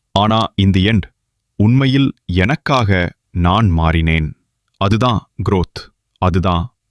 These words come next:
கம்பேக். நீங்க கம்பேக், நீங்க ஸ்ட்ராங் ஆகி பீஸ்ஃபுல்லா வாழறது, அதுவே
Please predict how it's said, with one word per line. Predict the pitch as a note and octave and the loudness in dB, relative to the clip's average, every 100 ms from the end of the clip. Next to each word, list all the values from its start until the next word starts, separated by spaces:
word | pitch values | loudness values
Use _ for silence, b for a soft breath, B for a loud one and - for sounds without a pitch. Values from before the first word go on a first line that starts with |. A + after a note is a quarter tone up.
| - | 0
கம்பேக். | E2+ F2+ D#2 - - - _ _ _ | 2 2 0 -6 -18 -20 _ _ _
நீங்க | G#2 A2+ G#2+ G#2 | 0 0 0 0
கம்பேக், | C3+ D3 G2 - - | 0 0 -2 -6 -8
நீங்க | - G2 F2+ | -2 0 0
ஸ்ட்ராங் | - - A2+ A#2+ | -2 -2 0 2
ஆகி | G#2+ E2+ F#2+ A#2 - _ - | 0 0 0 0 -2 _ -4
பீஸ்ஃபுல்லா | D#3 G3 - F3 C3+ | 0 0 -2 0 0
வாழறது, | F2 D#2+ F#2+ G2 F2 E2+ B2 - _ _ | 2 2 2 0 0 0 -2 -4 _ _
அதுவே | F#2 G2 A#2 F2 | 0 2 2 0